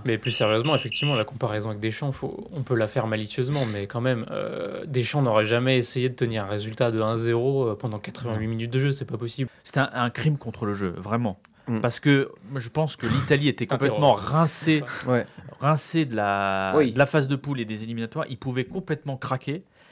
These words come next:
Speaker 2: Et il a arrêté de jouer, il les a remis finalement dans le,
Speaker 3: C'est incroyable
Speaker 2: dans le
Speaker 3: parce
Speaker 2: jeu, quoi.
Speaker 4: S-, surtout avec
Speaker 3: Mm.
Speaker 4: l'âge moyen des, des Anglais. Enfin, c'est des joueurs qui courent, qui courent, qui courent.
Speaker 1: Mm.
Speaker 4: Et,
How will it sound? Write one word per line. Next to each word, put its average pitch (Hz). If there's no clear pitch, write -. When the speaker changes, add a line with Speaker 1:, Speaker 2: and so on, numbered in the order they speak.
Speaker 2:
Et 117
il 110
a 107
arrêté 131
de 127
jouer, 156
il 165
les 117
a 117
remis 131
finalement 117
dans 110
le, 98
Speaker 3:
C'est 92
incroyable 90
Speaker 2:
dans 107
le -
Speaker 3:
parce 110
Speaker 2:
jeu, 139
quoi. -
Speaker 4:
S-, -
surtout 139
avec 127
Speaker 3:
Mm. 139
Speaker 4:
l'âge 190
moyen 131
des, 117
des 110
Anglais. 180
Enfin, 110
c'est -
des 101
joueurs 120
qui -
courent, -
qui -
courent, -
qui -
courent. 185
Speaker 1:
Mm. 131
Speaker 4:
Et, 120